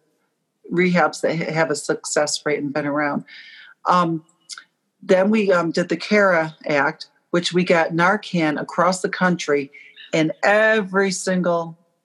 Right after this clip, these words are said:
like, vehicle, uh, first responders in America. So that was a big challenge. And, and we did it. It's like, "Okay, now what?" So my husband, he's a go-getter. Now we gotta find another, um,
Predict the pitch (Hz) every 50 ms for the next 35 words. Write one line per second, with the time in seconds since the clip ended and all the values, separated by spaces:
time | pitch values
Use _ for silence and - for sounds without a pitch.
0 | _ _ _ _ _ _ _ _ _ _ - 160 156 - - 170 170 165 160 165
1 | - 160 151 139 - 147 147 139 - - 127 - - 180 175 175 - 170 170 -
2 | - 165 160 156 156 156 - 165 160 151 151 160 165 165 160 - 147 139 127 -
3 | - - - - - - - _ _ _ _ _ - - 196 185 190 196 220 220
4 | 202 190 170 156 135 - 156 143 131 123 - - _ _ _ _ _ _ _ _
5 | _ _ _ _ _ _ _ _ _ - - 180 165 156 147 151 151 139 135 -
6 | - _ - 180 170 170 170 170 165 160 156 - - - 170 165 165 165 160 -
7 | 240 220 190 156 151 - 160 151 151 170 160 - 170 165 156 170 214 254 254 208
8 | 170 143 135 131 - _ _ _ _ _ _ - _ _ _ _ - - 190 180
9 | 180 175 175 185 196 208 202 208 208 202 - 202 185 175 175 185 180 175 175 160
10 | - 180 185 180 180 170 151 151 160 156 170 175 175 185 - 180 180 180 - 185
11 | 185 180 180 180 190 214 214 214 208 202 196 - - 165 165 165 160 160 160